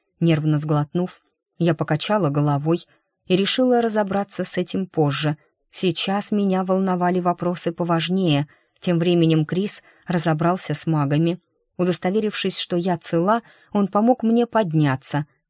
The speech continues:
задержал взгляд на обросшей чешуёй руке и посмотрел на короля. На скулах мужа заиграли желваки, а в его взгляде была бездна ненависти. Невольно я порадовалась,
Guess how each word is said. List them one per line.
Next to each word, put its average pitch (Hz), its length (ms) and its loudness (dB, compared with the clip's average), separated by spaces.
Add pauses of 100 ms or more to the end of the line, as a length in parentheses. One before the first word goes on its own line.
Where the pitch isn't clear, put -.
(140)
задержал 160 500 0
взгляд 156 480 0
на 165 140 2
обросшей 156 520 0
чешуёй 165 600 -2
руке 160 460 -2 (360)
и 254 100 2
посмотрел 208 720 0
на 143 160 2
короля. 165 560 -2 (540)
На 156 140 2
скулах - 460 -2
мужа 175 340 0
заиграли 143 540 0
желваки, 139 680 -2 (360)
а 160 100 4
в 143 40 2
его 151 280 2
взгляде 147 680 0 (280)
была 160 320 4
бездна 143 500 2
ненависти. 131 800 0 (560)
Невольно 190 520 4
я 156 220 2
порадовалась, 156 840 -2